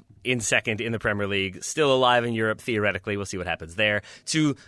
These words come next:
a, a, a Wimbledon fan, for example. Like, it, it is not the same level of gripe, for sure. Uh, Graham, I don't know which club you support, but I'm assuming they're Scottish and, uh, you know, <laughs> sympathies for that as well. Um, <laughs> but, but I, I think,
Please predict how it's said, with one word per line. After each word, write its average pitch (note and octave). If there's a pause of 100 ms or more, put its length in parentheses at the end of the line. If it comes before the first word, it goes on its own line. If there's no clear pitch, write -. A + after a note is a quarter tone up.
a, C#3
a, E3
a D#3+
Wimbledon D3
fan, D#2
for A#2+
example. G2
Like, A#2
it, D#3
it E3+
is D#3
not D#3+
the C3+
same B2+
level B2
of G2
gripe, A2+ (140)
for -
sure. D#3 (200)
Uh, B2+
Graham, D3
I D3+
don't D3+
know C3+
which B2+
club A2
you A2
support, G#2
but G#2
I'm G2+
assuming G2
they're F#2+
Scottish F2
and, E2+ (440)
uh, E2+
you A#2+
know, D#2
<laughs> -
sympathies G2
for G#2
that F2+
as F2
well. D#2 (320)
Um, A#2+ (180)
<laughs> - (440)
but, F3 (500)
but F3+
I, F3+
I E3
think, A3